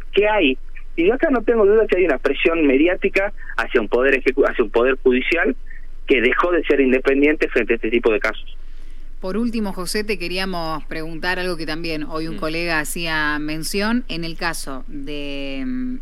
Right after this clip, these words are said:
Speaker 2: de María Emilia, que es tu defendida, tiene una prisión preventiva por veintinueve días, ¿es así?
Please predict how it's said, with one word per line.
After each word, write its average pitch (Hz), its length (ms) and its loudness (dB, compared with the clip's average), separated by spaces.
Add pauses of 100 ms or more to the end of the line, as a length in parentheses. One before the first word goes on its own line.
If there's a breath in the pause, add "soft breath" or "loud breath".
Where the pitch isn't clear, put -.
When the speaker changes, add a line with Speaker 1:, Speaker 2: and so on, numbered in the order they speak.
(100)
Speaker 2:
de 135 500 -6
María 147 480 -4
Emilia, 196 560 -2
que - 80 -8
es 139 60 -8
tu 147 140 -8
defendida, 185 640 -4
tiene 175 220 -6
una 160 100 -4
prisión 156 300 -6
preventiva 175 420 -4
por 165 160 -6
veintinueve 156 440 -6
días, 147 260 -4
¿es 151 80 -8
así? 220 340 -2